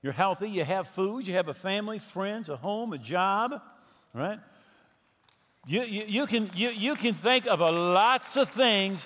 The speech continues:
to be thankful for. And when you do, it breaks that depression. Thankful people are happy people. As I said,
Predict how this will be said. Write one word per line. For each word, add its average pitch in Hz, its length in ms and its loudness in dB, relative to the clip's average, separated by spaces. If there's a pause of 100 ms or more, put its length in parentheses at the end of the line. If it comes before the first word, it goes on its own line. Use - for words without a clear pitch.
(120)
to 185 100 0
be 214 160 2
thankful 233 500 2
for. 117 380 0 (640)
And 190 160 4
when 269 180 2
you 285 200 2
do, 220 460 2 (300)
it 160 240 -6
breaks 156 640 -4 (160)
that 127 220 -8
depression. 123 460 -12 (520)
Thankful 254 400 0
people 120 480 -4 (600)
are 104 180 -6
happy 110 320 -10
people. - 260 -20 (840)
As 117 120 -6
I 127 120 4
said, 110 320 0